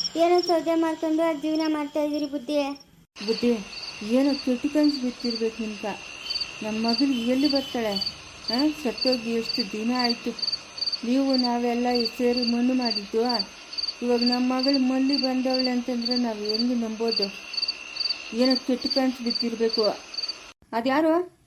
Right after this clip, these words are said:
Speaker 2: ನಮ್ಮೋಳ್ ಎಲ್ದು ನಿಮ್ ಮನೆಗೆ ಯಾರೋ ಹೆಂಗ್ಸ್ ಬಂದವಳಂತೆ? ಓ, ಆಯಮ್ಮನ? ಆಯಮ್ಮನ ಹೊರ್ಟೋದ್ಲು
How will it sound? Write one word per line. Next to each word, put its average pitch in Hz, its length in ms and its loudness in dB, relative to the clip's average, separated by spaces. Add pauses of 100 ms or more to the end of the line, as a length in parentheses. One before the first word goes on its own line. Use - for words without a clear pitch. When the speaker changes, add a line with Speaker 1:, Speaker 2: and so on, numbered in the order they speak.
(180)
Speaker 2:
ನಮ್ಮೋಳ್ 302 380 4
ಎಲ್ದು 302 240 6
ನಿಮ್ 277 140 6
ಮನೆಗೆ 302 240 2
ಯಾರೋ 302 180 2
ಹೆಂಗ್ಸ್ 294 220 4
ಬಂದವಳಂತೆ? 302 440 6 (520)
ಓ, 226 40 4 (460)
ಆಯಮ್ಮನ? 269 500 4 (840)
ಆಯಮ್ಮನ 247 460 2
ಹೊರ್ಟೋದ್ಲು 233 460 0